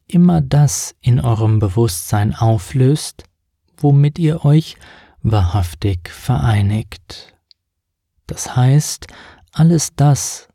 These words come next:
was euch noch in der Formenwelt erscheint, erscheint euch dort, weil ihr euch innerlich noch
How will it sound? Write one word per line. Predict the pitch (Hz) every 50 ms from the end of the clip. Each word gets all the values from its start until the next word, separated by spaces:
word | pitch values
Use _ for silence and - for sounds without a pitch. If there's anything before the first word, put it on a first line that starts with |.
| _
was | - - 123 120 -
euch | - 135 127 -
noch | - 135 139 147 - -
in | - - 160 131 127 127
der | 120 117 113 107
Formenwelt | - - - 139 139 147 160 160 147 135 127 127 117 120 117 120 120 -
erscheint, | - - - - - - 156 156 139 113 107 107 - - _ _ _ _ _ _ _ _ _ _ _
erscheint | _ - 143 135 - - 160 160 165 175 -
euch | 202 165 160 156 - - -
dort, | - 139 135 135 143 160 160 - - - - - - - - _
weil | - 131 135 139
ihr | 143 143 143 143
euch | 139 151 151 - - _ _
innerlich | - 156 135 139 139 135 131 131 143 156 - - - - _ _ _ _ _
noch | 160 165 160 - -